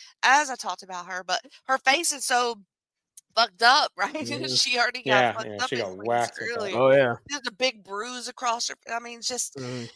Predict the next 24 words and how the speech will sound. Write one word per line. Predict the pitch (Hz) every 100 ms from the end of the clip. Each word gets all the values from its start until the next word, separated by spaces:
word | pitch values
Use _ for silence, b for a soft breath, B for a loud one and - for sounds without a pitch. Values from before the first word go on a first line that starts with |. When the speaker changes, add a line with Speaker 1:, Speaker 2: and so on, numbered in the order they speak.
| b b _ 104 _ _ _
Speaker 1:
just | - -
respect, | - - 220 202 - - _ -
a |
hundred | 196 202 -
percent. | 208 - 196 196 -
I | -
love | 180 160 -
this. | - - - _ _ _ _ _ - B B
Speaker 2:
Yeah, | 143 135 131
this | 165 -
was, | 143 147
uh, | - 127 123 -
really | 220 147 127 123
great. | 113 113 120
Like | 147 127
you | 120 131
guys | 127 117 110
have | 104
mentioned, | 107 107 113
Francine | - 131 117 135 117
was | 107 104
awesome | 107 104 104
here. | 104 104 104 -
Just | - - -